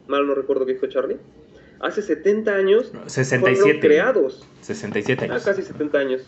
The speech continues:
Speaker 1: Entonces, de cambio la, la denominación. Lo que casi sete-, hace setenta años, se, con lo que se crearon, con ese ideal de, ok, vamos a hacerlo por el bien de la humanidad. No, ahora no. Resulta que los derechos humanos tienen que ser reformados. ¿Por qué?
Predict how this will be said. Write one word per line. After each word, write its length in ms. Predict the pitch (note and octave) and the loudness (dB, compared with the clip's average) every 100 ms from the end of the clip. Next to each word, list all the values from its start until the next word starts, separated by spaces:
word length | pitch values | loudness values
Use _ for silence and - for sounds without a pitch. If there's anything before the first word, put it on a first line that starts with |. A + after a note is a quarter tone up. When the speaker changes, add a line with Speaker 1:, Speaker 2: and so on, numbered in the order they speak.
| - | -12
Speaker 1:
Entonces, 300 | C#3 D#3+ D#3 | -2 0 2
de 160 | C3+ | 0
cambio 320 | D3 C#3 C3+ A#2+ | 0 0 0 0
la, 200 | - - - - _ - - - | -2 -10 -20 -20 _ -20 -20 -8
la 100 | A2+ | -8
denominación. 500 | A2+ A#2 A2+ C3 - - - - | -6 -8 -6 -6 -8 -12 -6 -2
Lo 120 | C3+ | -2
que 80 | - | -4
casi 240 | - G3 A#3+ | -10 -6 -4
sete-, 320 | F#3 F3 F#3+ | -4 -6 -4
hace 240 | G#3+ G#3 | -4 -6
setenta 400 | - G3+ F#3 F#3+ F3 | -10 -8 -6 -4 -6
años, 420 | E3+ G#3+ C#4+ - - _ _ _ _ _ _ _ - - _ | -6 -10 -12 -18 -20 _ _ _ _ _ _ _ -20 -20 _
se, 320 | - D#3 D3+ | 0 2 2
con 180 | - D#3 | 4 4
lo 80 | D3+ | 4
que 80 | - | 0
se 160 | D3 | -4
crearon, 560 | C#3 D3 F#3 A3+ G#3 D#3 | 2 2 4 4 2 4
con 200 | D#3 D#3+ | 4 2
ese 180 | F3 F#3+ | 2 2
ideal 260 | E3 E3+ | 2 4
de, 140 | E3+ - | 2 2
ok, 200 | D3+ D3+ F3+ F3 - - - | 0 2 0 0 -6 -20 0
vamos 200 | C#3+ E3+ | 2 2
a 40 | E3 | 2
hacerlo 300 | E3 E3 E3+ | 0 0 4
por 140 | C#3+ | 4
el 80 | A#2+ | 4
bien 180 | C#3 E3+ | 0 2
de 80 | D#3 | 2
la 60 | |
humanidad. 460 | A#2 B2 C3 E3+ C3+ | 2 0 0 -2 -2
No, 240 | D#3+ G3+ - | -4 -6 -6
ahora 260 | F3+ F#3 | -2 0
no. 260 | E3+ A3+ D#4+ - - _ _ - - - | 0 -2 -4 -14 -20 _ _ -20 -18 0
Resulta 280 | D3+ F3+ G#3+ | 2 4 4
que 80 | |
los 80 | F3 | 4
derechos 320 | D3+ E3+ - | 4 2 0
humanos 220 | E3+ F#3 F3+ | 0 0 0
tienen 180 | F#3 | -2
que 60 | F3 | -2
ser 140 | F3+ | 0
reformados. 720 | F3+ F3 C#3 C#3+ F3 A3 D#3+ - | 0 0 -2 0 2 4 2 2
¿Por 260 | D3 D3 | 2 2
qué? 320 | F#3+ G3+ - | 2 0 -2